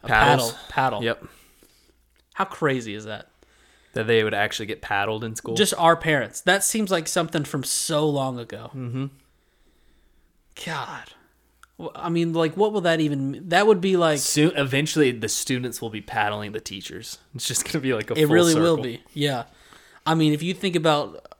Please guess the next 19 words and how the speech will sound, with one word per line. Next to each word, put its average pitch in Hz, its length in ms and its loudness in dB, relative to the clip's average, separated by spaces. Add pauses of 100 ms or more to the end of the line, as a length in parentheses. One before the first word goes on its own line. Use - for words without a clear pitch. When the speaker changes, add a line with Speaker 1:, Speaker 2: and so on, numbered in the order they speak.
(140)
Speaker 1:
that 151 340 -2
big 156 160 0
of 139 60 -6
a 143 40 -2
change 151 380 -2
from 135 220 -6
us 139 320 -4
to 143 140 -6
what 131 260 -4
our 135 140 0
kids 160 280 -4
will 165 80 -4
be, 165 200 -2
it'll 147 140 -2
just 131 200 -8
be 139 80 -8
like 123 200 -8
they 127 120 -6
don't, 123 380 -8